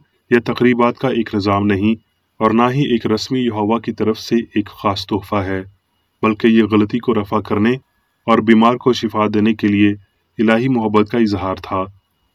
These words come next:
محض مسیح یا سچائی کے نام سے نہیں، بلکہ سچائی کے اظہار میں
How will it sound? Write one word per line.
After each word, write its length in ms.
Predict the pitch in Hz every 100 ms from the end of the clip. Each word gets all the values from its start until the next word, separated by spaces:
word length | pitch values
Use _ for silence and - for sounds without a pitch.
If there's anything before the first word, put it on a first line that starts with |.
| _
محض 300 | 107 101 104
مسیح 460 | 101 98 - 120 117
یا 60 |
سچائی 400 | 104 110 - 101
کے 140 | 101 104
نام 180 | 98 92
سے 160 | -
نہیں، 300 | 98 95 127 127 _ _ _ _ _
بلکہ 220 | 113 107 120
سچائی 420 | - 113 117 123
کے 120 | 120
اظہار 360 | 104 95 98 95
میں 180 | 101